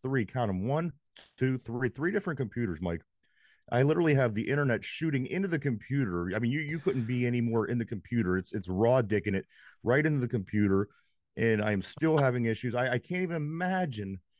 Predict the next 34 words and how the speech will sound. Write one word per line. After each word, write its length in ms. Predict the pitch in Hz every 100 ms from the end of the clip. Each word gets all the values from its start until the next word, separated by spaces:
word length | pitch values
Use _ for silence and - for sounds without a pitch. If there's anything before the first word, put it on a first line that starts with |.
| _ _ -
the 80 | 120
technological 600 | 160 156 151 143 135 143
issues, 240 | 143 139
Mike, 160 | 123 120
that 80 | 110
we're 160 | 110
having. 320 | 117 120 113 107
It, 80 | 92
it's 160 | 98
insane 500 | 104 87 - 135 151
to 60 | 151
me. 160 | 151 147
This 200 | 120 98
is, 160 | 85
this 160 | 90 90
is, 160 | 82
like, 180 | 92 73 -
day 220 | 110 98
five. 600 | - 120 139 143 143 127 - _ _ _ _ _ _ -
We, 100 | 117
we 120 | 135
just 140 | 160
need 100 | 156
a 40 | 117
guy. 460 | 90 87 85 80 73
Let's 180 | 80 -
get 100 | 170
a 40 |
guy. 360 | 95 87 82 78
Do 80 |
you 80 | 117
know 120 | 175
a 40 | 156
guy? 420 | 107 110 113